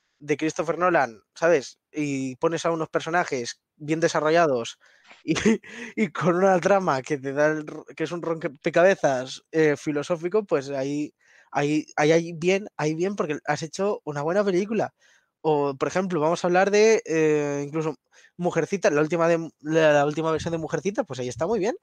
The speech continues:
la película, ¿sabes? Y no, no, no, y la película, pues, habrá sido un éxito, estuvo nominada a los Oscar y, bueno, pues está muy bien. O, mira, Retrato a una mujer en llamas también, que ha salido, salió hace poco, que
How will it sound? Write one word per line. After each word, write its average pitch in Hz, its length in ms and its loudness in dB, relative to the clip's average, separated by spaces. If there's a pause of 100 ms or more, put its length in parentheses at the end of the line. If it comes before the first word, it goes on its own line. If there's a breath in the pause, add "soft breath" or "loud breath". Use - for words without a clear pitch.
la 135 140 -8
película, 262 360 -2
¿sabes? 147 220 -6 (560)
Y 170 140 0
no, 160 180 0
no, 147 400 2
no, 147 440 0 (260)
y 147 120 -8
la 131 120 0
película, 123 280 -2
pues, 156 160 -4
habrá 131 160 -2
sido 127 200 -4
un 123 100 -2
éxito, 214 360 4
estuvo 185 260 0
nominada 135 260 -2
a 123 40 -2
los - 80 -4
Oscar 240 520 2
y, 185 100 2
bueno, 165 240 0
pues - 160 -10
está - 280 -12
muy 151 120 -6
bien. 190 280 -2 (840 soft breath)
O, 135 440 2
mira, 147 360 4
Retrato 147 360 0
a - 20 2
una 147 100 -2
mujer 139 200 -6
en 127 80 -8
llamas 233 380 4
también, 226 560 0
que 120 280 -8
ha 127 80 -10
salido, 131 360 -4 (240)
salió 131 240 -8
hace 123 140 -8
poco, 214 300 0
que 123 320 -2